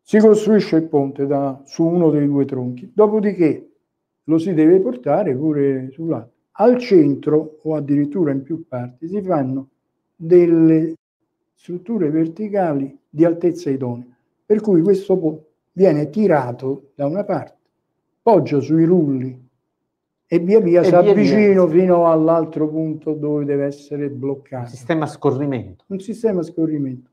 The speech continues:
Speaker 1: Era grosso modo quello che facevano pure questi.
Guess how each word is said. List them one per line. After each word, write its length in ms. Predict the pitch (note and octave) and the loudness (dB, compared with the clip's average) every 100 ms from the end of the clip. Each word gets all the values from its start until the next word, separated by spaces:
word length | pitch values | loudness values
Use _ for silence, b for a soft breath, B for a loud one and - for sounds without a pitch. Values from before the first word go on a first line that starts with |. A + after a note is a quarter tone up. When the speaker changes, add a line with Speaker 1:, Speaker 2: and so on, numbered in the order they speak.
| _ _ _ G#3 | _ _ _ 4
Speaker 1:
Era 320 | G#3+ F#3 F3 | 6 6 2
grosso 680 | E3+ D#3+ G3 G3 - G3+ | 0 4 6 4 2 -2
modo 380 | G3+ G#3 G3 E3+ | 2 2 4 2
quello 280 | E3 E3+ E3 | 2 2 2
che 160 | D#3+ D#3+ | 0 -2
facevano 420 | E3 E3+ D#3+ D3+ | -4 -2 -2 -2
pure 240 | D3+ C#3+ | -2 -4
questi. 300 | C3+ C3 B2 | -4 -6 -10